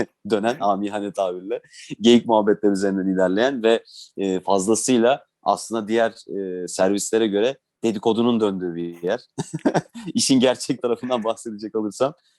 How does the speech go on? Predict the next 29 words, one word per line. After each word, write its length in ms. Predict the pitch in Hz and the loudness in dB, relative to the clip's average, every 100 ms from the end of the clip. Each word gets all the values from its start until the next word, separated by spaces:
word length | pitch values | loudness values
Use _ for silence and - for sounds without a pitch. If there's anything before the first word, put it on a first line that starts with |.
| _ | _
ve 100 | 113 | 2
köşelerin, 460 | - 120 123 123 123 | 4 4 4 4 4
koltukların 520 | 113 110 110 117 123 | 4 2 0 0 0
kapıldığı 500 | 117 101 110 104 117 | 0 0 0 0 2
bir 60 | 113 | 2
yer. 240 | 90 - _ _ | -2 -6 _ _
E, 240 | 82 82 82 | -10 -6 -2
o 160 | 98 | 2
yüzden 380 | 110 92 101 98 - | 2 2 0 0 -6
sizin 280 | - 95 101 | -10 -6 -2
ilerlemenize, 840 | 95 95 95 95 98 92 95 95 - | 0 2 2 0 -2 -2 -2 -2 -4
genç 280 | 101 95 - | -8 -6 -4
yaşta 260 | 92 - 92 98 _ - | -4 -4 -8 -10 _ -6
gelip 240 | 92 95 _ _ _ - | -4 -4 _ _ _ -6
belli 220 | 92 98 | -2 0
mevkilerde, 480 | 98 90 95 92 92 | -2 -2 -2 -2 -2
makamlarda 540 | 90 87 95 98 92 | -4 -4 -4 -4 -4
yer 160 | 92 95 | -2 0
almanıza 520 | 92 87 87 98 123 _ _ - | -2 -4 -4 -4 -4 _ _ -2
en 80 | 117 | 2
yakınınızdaki 680 | 117 110 110 104 95 101 104 | 2 2 0 -2 -2 -2 -2
insanlar 520 | 95 104 101 107 101 | -2 -2 0 0 -2
bile 120 | 90 | -4
içgüdüsel 520 | 92 - 95 87 104 | -4 -6 -8 -4 0
olarak, 400 | 92 90 127 - _ _ _ - | 0 0 -2 -4 _ _ _ -6
e, 380 | 85 82 82 80 | -2 -2 -2 0
bir 240 | 104 - _ _ | -2 -2 _ _
tepki 280 | - 104 - | -4 -2 -2
koyabiliyor. 580 | 117 107 92 85 82 98 | 0 0 0 -2 -2 -4